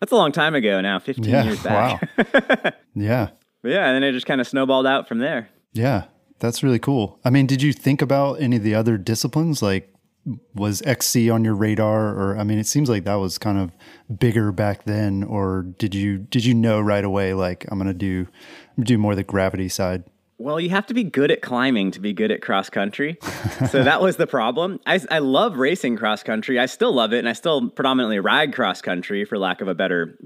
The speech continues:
Speaker 1: term. I mean, cross country to me is riding up a hill and back down it. So
Speaker 2: Right.
Speaker 1: yeah, I, I loved racing X C 'cause it was like a two-hour-long B M X race where you're just passing people the whole time and getting into it. But
Speaker 2: Mm-hmm.
Speaker 1: when you have this B M X background that, like,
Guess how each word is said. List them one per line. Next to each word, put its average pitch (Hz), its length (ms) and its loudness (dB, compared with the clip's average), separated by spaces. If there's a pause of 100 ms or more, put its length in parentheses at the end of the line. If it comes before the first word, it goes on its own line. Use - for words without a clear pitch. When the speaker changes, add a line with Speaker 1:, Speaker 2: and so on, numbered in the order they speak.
Speaker 1:
term. 127 220 0
I 95 40 -2
mean, 95 280 -4
cross 110 200 -2
country 135 220 0
to 120 80 0
me 120 160 2
is 101 140 -4
riding 104 280 0
up 113 160 -4
a 120 100 0
hill 127 200 2
and 107 100 0
back 101 220 0
down 107 260 0
it. 80 180 -6
So 92 280 -2 (300)
Speaker 2:
Right. 107 360 -2 (260)
Speaker 1:
yeah, 151 260 0
I, 123 160 -4 (100)
I 139 120 -2
loved 170 240 0
racing 160 300 0
X 139 180 -4
C 202 180 -4
'cause 139 160 -2
it 139 80 2
was 131 120 0
like 123 240 0
a 113 80 -2
two-hour-long 135 800 0
B 135 180 0
M 113 120 0
X 131 200 -2
race 107 340 -2
where 104 80 -8
you're 113 100 -2
just 107 160 -8
passing 113 440 -4
people 113 360 -4
the 107 80 0
whole 110 180 0
time 113 400 0
and 98 160 -4
getting 101 240 -2
into 107 320 0
it. 98 220 -4
But 101 220 -4 (140)
Speaker 2:
Mm-hmm. 123 360 2
Speaker 1:
when 120 180 -2
you 131 80 0
have 127 160 2
this 110 120 -4
B 131 200 0
M 113 100 0
X 113 180 -4
background 110 640 0
that, 104 140 -2
like, 95 280 -4